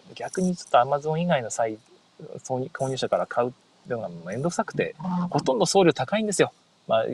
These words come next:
頑張って探せばたまにあるんですけど、なのでもうAmazon扱い以外は購入してない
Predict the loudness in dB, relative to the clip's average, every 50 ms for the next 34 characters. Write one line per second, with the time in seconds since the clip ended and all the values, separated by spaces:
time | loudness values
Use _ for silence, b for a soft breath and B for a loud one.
0 | -6 -4 -2 0 2 2 2 2 2 0 0 0 0 0 0 0 -2 0 0 -2
1 | -2 0 0 0 0 0 0 -4 -6 -6 -8 -6 -6 -6 -6 -6 -10 _ B B
2 | B B B B B -2 0 0 0 0 -2 -4 -4 -4 -4 -2 -2 -2 -2 -2
3 | -2 -2 -4 -6 -6 -6 -6 -6 -6 -6 -6 -6 -6 -6 -4 -2 -2 -2 0 0
4 | 0 0 0 0 0 0 0 0 0 -2 -2 -2 -4 -6 -10 -10 -10 -10 -10 -10
5 | -12 -8 -6 -6 -6 -6 -8 -8 -8 -8 -8 -6 -6 -6 -6 -6